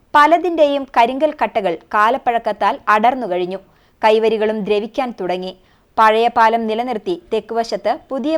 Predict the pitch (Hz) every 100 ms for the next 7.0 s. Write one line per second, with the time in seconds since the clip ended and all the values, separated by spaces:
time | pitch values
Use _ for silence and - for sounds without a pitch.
0 | 311 269 254 233 226 226 233 220 214 220
1 | - 220 226 214 180 175 175 190 180 185
2 | 185 185 190 202 - _ _ _ 202 196
3 | 190 359 _ _ - 269 330 339 311 302
4 | 302 294 208 233 285 320 247 220 220 185
5 | 175 - 202 208 220 220 226 226 226 226
6 | 220 220 220 202 254 294 254 247 196